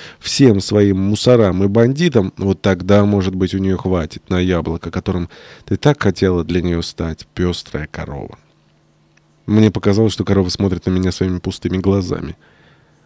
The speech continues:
А потом я увидела в свой бинокль, как на краю этой глазницы появилась и набухла слеза. Она пробежала по черепу, сорвалась в снег, а по следовым появилась вторая, потом третья.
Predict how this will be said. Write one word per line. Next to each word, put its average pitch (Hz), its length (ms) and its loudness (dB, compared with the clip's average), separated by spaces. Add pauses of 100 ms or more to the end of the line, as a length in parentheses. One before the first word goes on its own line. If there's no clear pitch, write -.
А 113 100 4
потом 127 360 6
я 104 160 8
увидела 104 440 6
в 85 60 -4
свой 98 300 2
бинокль, 101 440 0
как 98 260 0
на 104 140 0
краю 101 340 2
этой 92 200 -2
глазницы 101 800 0 (340)
появилась 107 440 4
и - 20 0
набухла 98 600 0
слеза. 95 540 -4 (520)
Она 107 180 0
пробежала 95 440 2
по 92 120 -2
черепу, 117 400 0
сорвалась 87 560 -2
в - 60 -10
снег, 80 340 -6
а 92 60 -6
по - 180 -8
следовым 113 460 0 (480)
появилась 104 460 2
вторая, 90 440 0
потом 117 340 -4
третья. - 400 -12